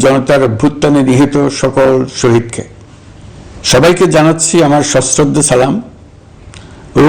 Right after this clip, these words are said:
গভীর শ্রদ্ধা। আরও স্মরণ করছি তাদের, ফ্যাসিবাদী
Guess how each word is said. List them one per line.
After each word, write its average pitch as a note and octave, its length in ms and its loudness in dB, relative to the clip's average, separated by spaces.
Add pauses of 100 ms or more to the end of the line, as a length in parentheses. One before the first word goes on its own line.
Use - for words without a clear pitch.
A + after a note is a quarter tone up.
(120)
গভীর B2+ 400 2
শ্রদ্ধা। - 380 -6 (1900)
আরও D3+ 160 4 (100)
স্মরণ G3+ 220 2 (100)
করছি G3 240 -2 (120)
তাদের, C#3+ 240 0 (1300)
ফ্যাসিবাদী F3+ 480 2